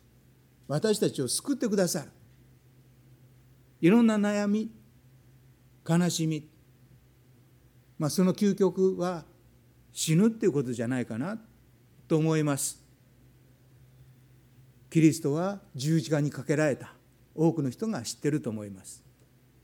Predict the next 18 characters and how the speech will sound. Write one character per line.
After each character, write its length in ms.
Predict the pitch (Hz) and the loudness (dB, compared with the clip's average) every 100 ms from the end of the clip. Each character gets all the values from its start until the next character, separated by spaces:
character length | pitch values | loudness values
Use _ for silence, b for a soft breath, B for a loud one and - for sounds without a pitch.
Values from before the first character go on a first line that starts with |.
| _ _ _ _ _ _ _ | _ _ _ _ _ _ _
し 120 | - | -4
か 160 | - 196 | 0 0
し 80 | - | 2
そ 120 | 196 | 0
の 140 | 226 | 2
後、 480 | 226 220 226 226 208 - _ _ | 0 0 0 -2 -4 -14 _ _
死 240 | - 247 | 2 6
の 140 | 247 | 6
中 180 | 185 139 | 4 0
か 100 | 139 | -2
ら 80 | 120 | 0
よ 140 | 117 151 | 2 4
み 120 | 226 | 4
が 140 | 233 | 4
え 60 | 214 | 4
ら 140 | 208 | 4
れ 100 | 135 | 2
た。 160 | - | -4